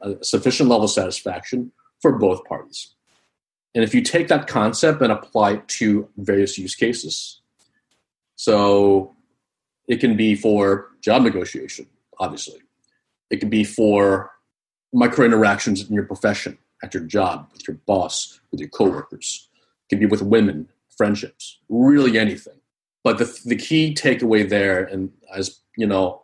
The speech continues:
you guys start exploring the concept of negotiation, some of you probably know a great deal more than I do. But, you know, as you explore that, what it does is it forces you to articulate your wants and desires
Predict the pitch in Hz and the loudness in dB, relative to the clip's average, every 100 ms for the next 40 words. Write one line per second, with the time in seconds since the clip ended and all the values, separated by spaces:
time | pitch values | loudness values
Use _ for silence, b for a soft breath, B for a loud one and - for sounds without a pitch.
0 | _ 104 113 117 110 104 104 - - _ | _ -2 2 4 4 4 2 0 -8 _
1 | - 123 156 - 127 127 127 110 - 117 | 0 0 0 -2 2 4 4 2 -2 -2
2 | 110 110 104 98 104 98 - 98 98 95 | -2 -4 -4 -2 0 0 0 -2 -2 -8
3 | 95 117 113 104 - 107 98 98 92 101 | 0 2 2 0 0 0 0 -2 -4 0
4 | 139 151 104 95 90 92 104 101 80 80 | 2 4 0 0 -4 -2 0 0 -2 -16
5 | _ B B B B _ 113 107 - _ | _ B B B B _ 2 2 0 _
6 | _ _ _ _ _ _ - 123 107 107 | _ _ _ _ _ _ -2 2 2 0
7 | 104 - 143 139 127 107 101 - _ _ | -6 -2 2 4 4 2 0 -6 _ _
8 | _ _ - 127 143 139 127 120 107 101 | _ _ -2 2 2 2 2 2 -2 -8
9 | - 123 131 - 135 139 113 98 - - | -2 0 0 -2 0 2 2 0 -4 -4
10 | 117 104 95 98 101 101 101 92 92 92 | -4 -4 -6 -4 -6 -6 -8 -8 -6 -2
11 | 104 123 143 - | 0 2 0 -2